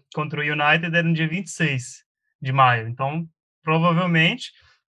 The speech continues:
é, o Villarreal vai chegar nesse jogo,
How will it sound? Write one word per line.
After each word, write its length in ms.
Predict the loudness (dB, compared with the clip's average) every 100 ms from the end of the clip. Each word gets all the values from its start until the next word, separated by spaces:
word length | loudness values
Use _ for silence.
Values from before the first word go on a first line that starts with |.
| _ -4
é, 400 | 0 2 2 0
o 40 |
Villarreal 440 | -2 0 2 4 4
vai 100 | 0
chegar 320 | 0 2 2
nesse 240 | 0 -4
jogo, 680 | -2 -2 -2 -4 -2 -4